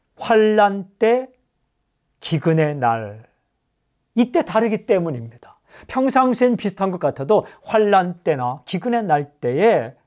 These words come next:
다르기 때문에 하나님께서 기뻐하시는 길을 가야 되겠죠.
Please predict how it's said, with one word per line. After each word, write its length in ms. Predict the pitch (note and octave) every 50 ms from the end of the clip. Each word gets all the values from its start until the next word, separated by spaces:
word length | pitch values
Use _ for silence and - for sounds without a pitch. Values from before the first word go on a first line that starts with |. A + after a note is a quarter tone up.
| _ _ _ _ _ _ _
다르기 560 | - - - - C3 G#3 A#3+ E4+ D#4+ E4 -
때문에 600 | - A3 F3+ B2 A#2+ C3 F3 A3 F#3+ B2+ A2 B2+ - _ _ _ _ _ _ _ _ _ _ _ _ _ _ _ _ _ _ _ _ _ _ _ _
하나님께서 320 | - - F#3+ - F3+ C3 -
기뻐하시는 600 | D#3+ - - E3 D3 - - D3+ C#3 C3+ C3 _
길을 200 | - - C3 C3+
가야 220 | C3 - C3 B2+ A#2+
되겠죠. 460 | - A#2 A#2+ A#2 - - A3 G#3+